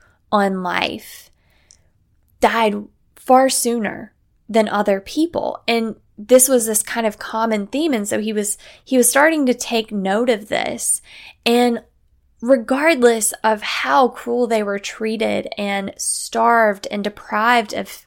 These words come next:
necessities, um, honestly, I know I could not <laughs> manage in a situation like that,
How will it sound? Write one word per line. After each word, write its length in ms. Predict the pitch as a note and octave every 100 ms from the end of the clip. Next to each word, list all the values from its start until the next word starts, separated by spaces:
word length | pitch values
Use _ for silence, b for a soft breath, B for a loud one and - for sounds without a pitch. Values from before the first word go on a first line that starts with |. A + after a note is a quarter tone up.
| _
necessities, 1200 | G#3 G3 - - G#3+ A3 - G#3+ G3 F3+ F#3+ - B B B B B
um, 260 | A3 G#3 -
honestly, 420 | G#3+ B3 B3+ B3+ A3
I 140 | G3+ G#3
know 300 | G3+ G3 F#3+
I 200 | F#3 F#3+
could 200 | G3 F#3+
not 460 | F#3 F#3 F#3 F#3+ G3+
<laughs> 0 |
manage 720 | G#3+ A#3 A#3+ A3+ A3+ G#3 - B B B
in 140 | A3+
a 60 | A3
situation 720 | G#3+ G#3+ A3 G3+ G#3 G#3 G#3+
like 240 | G3 G3
that, 340 | - F#3 F3+